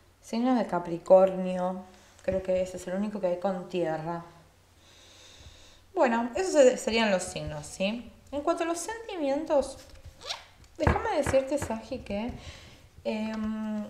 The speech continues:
dos veces me sale la misma carta. Y cuando pasa eso,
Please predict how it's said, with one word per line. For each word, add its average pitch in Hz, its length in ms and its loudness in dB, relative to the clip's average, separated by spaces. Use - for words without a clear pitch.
dos 330 340 -2
veces 359 300 -2
me 277 100 0
sale 285 200 6
la 262 140 6
misma 269 260 2
carta. 160 640 -2
Y 202 100 -6
cuando 277 320 6
pasa 233 500 2
eso, 220 640 2